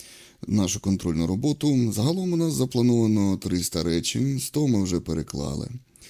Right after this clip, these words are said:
Ви молодці, що так стараєтесь. Я впевнений, що ви вже зараз бачите ваші результати і дуже задоволені ними. Також нагадую, що,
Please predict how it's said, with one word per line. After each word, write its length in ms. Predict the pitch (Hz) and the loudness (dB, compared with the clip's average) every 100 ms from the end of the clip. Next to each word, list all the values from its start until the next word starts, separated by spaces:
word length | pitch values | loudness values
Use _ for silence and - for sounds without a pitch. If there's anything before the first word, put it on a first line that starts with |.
| - - - | -20 -8 0
Ви 100 | 190 | 2
молодці, 460 | 175 156 - 107 | 4 4 2 2
що 140 | 92 87 | 0 0
так 180 | 87 | 0
стараєтесь. 840 | - 82 82 85 80 - 110 - - | 0 -2 0 0 0 -2 -2 -2 -4
Я 280 | 135 151 143 | -4 -2 -6
впевнений, 580 | - 143 135 120 104 | -2 0 2 4 2
що 360 | 87 - 92 95 | 0 0 2 2
ви 140 | 90 | 2
вже 160 | 90 92 | 2 0
зараз 380 | 95 95 90 90 | 2 0 0 0
бачите 480 | 92 85 - - 82 | -2 -2 -2 -2 0
ваші 340 | 82 98 - | 0 -2 -4
результати 680 | 76 92 - 135 143 135 135 | -4 -6 -4 -2 -2 0 0
і 60 | |
дуже 300 | 113 120 110 | 2 0 0
задоволені 680 | 98 95 101 92 92 85 78 | 0 0 0 0 2 2 0
ними. 360 | 71 71 73 78 | 0 -2 -4 -6
Також 360 | - - 151 | -6 -6 -4
нагадую, 380 | 147 139 135 120 | 0 0 2 0
що, 280 | 110 113 | 0 -2